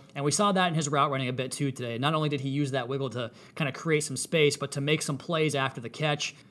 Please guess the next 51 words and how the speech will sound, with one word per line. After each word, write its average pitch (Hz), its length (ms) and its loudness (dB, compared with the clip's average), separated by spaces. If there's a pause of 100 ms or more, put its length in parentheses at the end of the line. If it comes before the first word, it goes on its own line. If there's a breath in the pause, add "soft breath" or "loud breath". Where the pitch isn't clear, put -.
(360 loud breath)
And 147 100 0
also 156 240 4
Lynn 151 240 4
Bowden 139 320 4
gets 131 160 0
in 139 60 -8
the 127 40 -4
notes 123 220 -2
too. 135 160 -2
He 123 80 -2
had 131 100 0
a 120 40 -8
couple 135 240 -4
of 123 60 -2
nice 123 180 -4
catches 120 460 -4 (260 loud breath)
down 127 180 0
the 123 80 -2
middle 127 340 0
of 123 120 -2
the 117 100 -4
football 131 420 -2
field. 104 360 -10
Speaking 208 340 4
of 147 100 0
working 151 220 2
in 143 60 -2
the 131 80 -4
middle 131 180 -2
of 123 60 -6
the - 40 -12
field, 143 140 -2
at 127 100 -6
tight 180 280 0
end, 160 320 2 (240 loud breath)
I 135 60 0
wanted 156 180 4
to 147 40 0
get 143 120 2
a 135 40 -2
good 143 200 2
look 147 160 0
at 135 40 -6
Hunter 151 380 -2
Long 156 320 0
today, 131 300 -2
and 123 100 -2
he 165 100 2
did 135 140 0
not 123 220 -2
disappoint. 131 580 -6